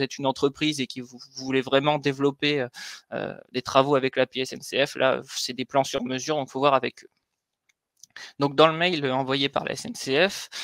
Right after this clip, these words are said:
euh, il vous, il vous donne votre clé d'authentification et il vous, euh, explique, euh, brièvement comment s'authentifier. Donc, euh, le lien d'accès à l'A P I.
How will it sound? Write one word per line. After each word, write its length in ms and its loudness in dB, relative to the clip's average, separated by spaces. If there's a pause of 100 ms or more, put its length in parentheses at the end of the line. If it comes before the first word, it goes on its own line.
(320)
euh, 600 -4
il 140 -4
vous, 420 -12
il 100 -10
vous 120 -6
donne 160 2
votre 160 -2
clé 120 -2
d'authentification 840 -2
et 280 2
il 120 -6
vous, 260 -4
euh, 140 0
explique, 540 -8
euh, 260 -2
brièvement 520 0
comment 280 0
s'authentifier. 600 -4
Donc, 280 -10
euh, 60 -2
le 120 -2
lien 200 0
d'accès 320 -2
à 40 2
l'A 80 2
P 160 -10
I. 240 -6